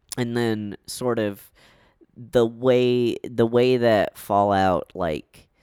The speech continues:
created this, this new world, uh, they, they took a lot of opportunities to just, like, explore a lot of really interesting concepts that appeal to me as a player.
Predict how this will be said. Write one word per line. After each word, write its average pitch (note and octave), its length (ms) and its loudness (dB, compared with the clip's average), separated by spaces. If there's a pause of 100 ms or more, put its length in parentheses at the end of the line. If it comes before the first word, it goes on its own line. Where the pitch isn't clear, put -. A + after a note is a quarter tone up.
(760)
created F#2+ 1040 -2
this, - 600 -6 (100)
this G#2 520 -8
new G2 420 -2
world, F2+ 640 -2 (160)
uh, F2 460 -4 (1040)
they, A2+ 880 -2
they A#2 300 -4
took C#3+ 220 -6
a C#3 60 -2
lot B2 180 2
of G#2+ 60 -2
opportunities G2 720 -6
to - 140 -18
just, - 240 -8
like, F2+ 160 -6
explore F2+ 540 -6
a D#2 80 -4
lot C#2 200 -6
of E2+ 160 -12
really F2+ 260 -8
interesting F#2+ 520 -14
concepts - 580 -12
that G#2 140 -8
appeal F#2+ 300 -10
to - 140 -12
me F#2+ 140 -10
as G#2 160 -14
a - 40 -14
player. G2 460 -8